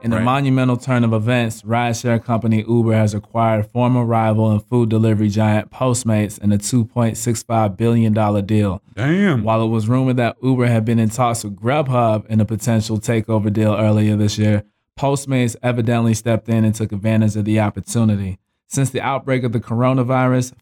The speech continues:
Speaker 1: food delivery has spiked tremendously, to say the least.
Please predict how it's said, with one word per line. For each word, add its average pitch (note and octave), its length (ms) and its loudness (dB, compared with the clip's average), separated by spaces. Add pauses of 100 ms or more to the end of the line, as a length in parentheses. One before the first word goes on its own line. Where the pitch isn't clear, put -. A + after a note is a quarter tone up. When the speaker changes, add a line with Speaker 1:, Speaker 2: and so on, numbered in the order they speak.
Speaker 1:
food C3+ 180 0
delivery A#2+ 460 2
has G#2+ 160 0
spiked A#2+ 360 -4
tremendously, A2 600 0
to G2+ 80 0
say G#2+ 200 0
the G2+ 120 0
least. G#2 420 0